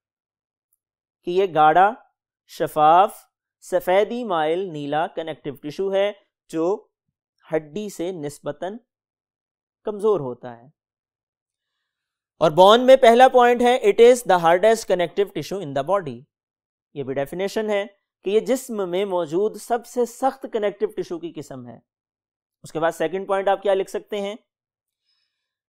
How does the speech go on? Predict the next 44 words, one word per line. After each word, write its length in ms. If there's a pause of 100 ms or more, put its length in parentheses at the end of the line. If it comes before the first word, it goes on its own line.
(160)
it 140
is 200
made 480
of 260
single 440
type 300
of 160
cell। 320 (460)
हमें 160
पता 240
है 160
कार्टिलेज 500
एक 240
ही 80
किस्म 280
के 100
सेल 200
से 100
बना 260
है, 220 (420)
जबकि 340
बोन 480 (420)
की 100
बात 240
की 140
जाए 300 (280)
तो 160
it 100
is 200
made 220
of 200
more 160
than 240
one 180
type 260
of 140 (440)
cell। 280 (800)
तीसरा 300
फर्क 240
आप 160
क्या 120
लिख 160
सकते 340
हैं, 200